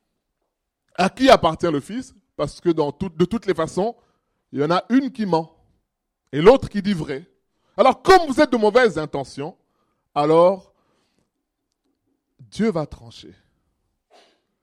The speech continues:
Et le thème de notre partage aujourd'hui, bien-aimé, c'est le principe de la vie ou le principe de la mort. Salomon a utilisé quelque chose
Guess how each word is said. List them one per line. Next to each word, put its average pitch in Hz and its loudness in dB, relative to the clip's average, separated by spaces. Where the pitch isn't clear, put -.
Et 185 2
le 175 4
thème 269 -2
de 208 -2
notre 196 -6
partage 156 -10
aujourd'hui, 143 -10
bien-aimé, 131 -12
c'est 147 -12
le 151 -2
principe 165 -10
de 131 -8
la 117 -6
vie 113 -18
ou 175 -2
le 131 -6
principe 131 -16
de 117 -10
la 98 -12
mort. 98 -12
Salomon 180 0
a 196 -2
utilisé 170 -2
quelque 160 -8
chose 170 -2